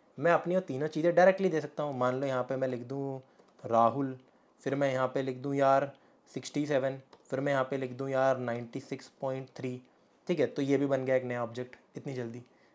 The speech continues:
With the help of, अगर मैं एक बार ये वाली मेहनत कर दूँ इस कंस्ट्रक्टर को लिखने की, राइट, तो ये सारी चीज़ें यार हमारी कंस्ट्रक्टर में काम आती है। अब यार ज़रूरी नहीं है, पहली बात तो ये कि अगर हमारे पास तीन एट्रीब्यूट्स हो तो कंस्ट्रक्टर के अंदर हम तीनों की तीनों चीज़ें डालें,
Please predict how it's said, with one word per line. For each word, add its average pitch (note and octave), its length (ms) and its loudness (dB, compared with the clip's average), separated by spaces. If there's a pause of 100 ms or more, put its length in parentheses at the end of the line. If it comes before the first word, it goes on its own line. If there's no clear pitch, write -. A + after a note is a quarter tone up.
(140)
With D3+ 180 -6
the G3 120 2
help D#3 180 2
of, G3 160 6
अगर F#3+ 160 6
मैं G#3 120 0
एक G#3 320 -2
बार G3 160 8
ये E3 120 0
वाली E3 200 0
मेहनत C3+ 320 -4
कर B2+ 100 0
दूँ C#3 180 -6
इस D3+ 120 -6
कंस्ट्रक्टर B2+ 500 -6
को - 200 -16 (340)
लिखने A#2 340 -12
की, - 180 -20 (500)
राइट, D#3 320 2 (140)
तो E3+ 60 -2
ये F3+ 120 2
सारी E3+ 220 2
चीज़ें D#3 200 -2
यार C#3+ 100 2
हमारी C#3 220 -2
कंस्ट्रक्टर B2+ 460 -8
में B2+ 140 -6
काम A2 180 -6
आती G2+ 200 -16
है। A2+ 80 -18 (360)
अब E3+ 120 4
यार A3 160 6
ज़रूरी C3 400 0
नहीं F#3+ 240 2
है, F#3 140 0 (180)
पहली C#3 220 2
बात D3+ 220 4
तो D#3 60 -2
ये D3 260 -2 (260)
कि D#3+ 60 0
अगर D#3+ 140 2
हमारे D#3 200 2
पास E3 240 -2
तीन D#3+ 180 -4
एट्रीब्यूट्स C#3+ 560 -2
हो D3+ 160 -8 (340)
तो D#3 80 -4
कंस्ट्रक्टर D#3 560 -2
के F3 100 0
अंदर E3 220 0
हम E3+ 100 2
तीनों D3+ 280 -6
की D#3 80 -6
तीनों C#3 240 -8
चीज़ें B2+ 280 -8
डालें, A2 240 -10